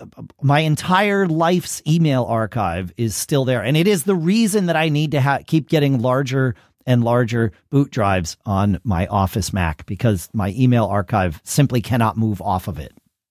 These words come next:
And what I do is I store them on my Mac. So not on the I map server where I have, you know, limited storage or storage that I would have to pay for to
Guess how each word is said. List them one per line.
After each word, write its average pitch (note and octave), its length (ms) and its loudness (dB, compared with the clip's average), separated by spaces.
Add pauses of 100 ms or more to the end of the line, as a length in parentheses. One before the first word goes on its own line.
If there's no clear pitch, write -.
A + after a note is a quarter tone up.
(480)
And D3+ 260 0 (840)
what E3 200 2
I E3 160 2
do F#3+ 400 2
is C#3+ 120 0
I D3 140 2
store A3+ 520 0
them E3+ 200 2 (100)
on D#3+ 280 2
my D3 180 0
Mac. C#3 420 -2
So C3+ 220 -2
not C#3 400 2
on D3 160 0
the C3+ 140 -2
I C#3 160 2
map C3 260 0
server G#2+ 320 -2
where G2 160 0
I G2 80 2
have, G2+ 240 2 (200)
you A2+ 120 -2
know, F2+ 280 -2 (260)
limited A#2+ 480 2
storage F#2 420 -4
or E2+ 60 -4
storage G2+ 380 -2
that F2+ 100 -2
I F#2 40 0
would F2+ 100 0
have F2 100 -4
to D2 80 -12
pay A2 260 -2
for G2 300 -4
to F2 280 -8